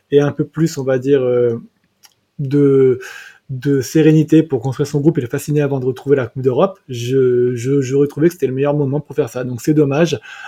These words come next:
Allegri va quand même, reste quand même un, un coach tout à fait, euh, honorable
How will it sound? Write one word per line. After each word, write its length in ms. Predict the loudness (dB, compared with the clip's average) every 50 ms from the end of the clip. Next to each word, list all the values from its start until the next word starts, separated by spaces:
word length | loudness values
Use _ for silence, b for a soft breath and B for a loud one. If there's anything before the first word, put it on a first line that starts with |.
| B B 0
Allegri 420 | 2 4 4 4 6 4 4 4
va 160 | 4 2 -2
quand 140 | -2 0 0
même, 180 | 0 -2 -4 -10 _ _
reste 180 | -4 -4 -2 0
quand 80 | 0 0
même 100 | 0 -2
un, 180 | -6 -8 -10 -10
un 120 | -12 -8
coach 220 | -6 -6 -6 -6
tout 140 | -10 -12 -8 -8
à 100 | -8 -6
fait, 380 | -4 -2 0 2 4 2 2
euh, 240 | 0 -2 -4 -6 -8 b b b b b b b b b b _ _
honorable 640 | -2 0 0 2 2 2 4 4 4 2 0 -4 -8